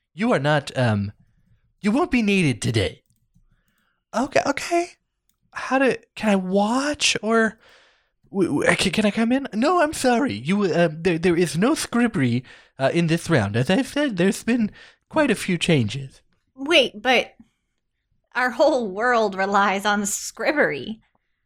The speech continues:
Speaker 2: What do you mean? It's, so there's, this isn't gonna be recorded?
Speaker 1: Oh, it, it, it will be recorded, but we just don't need, we don't need any more bodies in here.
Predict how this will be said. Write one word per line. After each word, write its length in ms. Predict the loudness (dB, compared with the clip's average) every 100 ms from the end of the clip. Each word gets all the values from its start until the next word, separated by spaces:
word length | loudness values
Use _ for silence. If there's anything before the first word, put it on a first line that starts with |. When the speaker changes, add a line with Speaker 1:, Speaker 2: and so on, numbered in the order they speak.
| _
Speaker 2:
What 100 | -4
do 60 | 0
you 60 | 0
mean? 140 | 0
It's, 200 | -4 -2
so 100 | 4
there's, 160 | 4 4 -2
this 180 | -6 -2
isn't 160 | -2 0
gonna 140 | 2
be 100 | 2
recorded? 640 | 2 0 -4 2 2 0 -10 _ _ _ _ -4
Speaker 1:
Oh, 180 | 0 0
it, 120 | 0
it, 220 | 0 0 0
it 160 | 0
will 100 | 0
be 160 | 2 2
recorded, 480 | 0 0 0 0 0
but 140 | 0
we 80 | 2
just 260 | 0 -2
don't 240 | 0 0 0
need, 340 | 0 0 -2 -12 _ _ _ _ _ _ -8
we 60 |
don't 180 | -2 0
need 160 | 0 0
any 160 | 2
more 160 | 2 0
bodies 680 | 0 0 0 -2 -6 -10 -10 -8
in 120 | -4
here. 400 | 0 2 2 -2